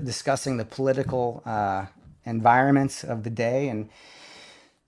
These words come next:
you know, ultimately, as truth tellers, you know, we get a lot of heat from people, and we try to say things as delicately as we can. We try to, uh, have some tact and some form. We try not to be offensive to people,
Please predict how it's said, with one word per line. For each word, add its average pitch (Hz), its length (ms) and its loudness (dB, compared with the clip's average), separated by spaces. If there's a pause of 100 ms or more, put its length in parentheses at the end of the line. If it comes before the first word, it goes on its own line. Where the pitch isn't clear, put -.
you 170 100 2
know, - 60 4
ultimately, 165 580 8
as 139 200 4
truth 185 400 0
tellers, 165 520 0 (680)
you 143 80 -4
know, 156 360 2
we 156 280 2
get 160 240 4
a 147 100 4
lot 147 280 6
of 151 100 2
heat 226 300 -6
from 139 200 -4
people, 110 300 -6
and 117 100 -2
we 135 80 2
try 165 300 0
to 170 80 2
say 170 260 -2
things 165 400 -2
as 120 220 -8
delicately 160 720 2
as 120 120 0
we 117 120 -4
can. 156 400 0
We 135 120 4
try 151 360 2
to, 139 340 0
uh, 113 240 4
have 147 240 2
some 113 220 -4
tact - 680 -6 (480)
and 143 180 4
some 120 220 -4
form. 156 680 4 (200)
We 120 160 -6
try 170 460 0
not 165 280 2
to 160 100 -4
be 143 180 4
offensive 165 680 0
to 185 120 -4
people, 202 500 0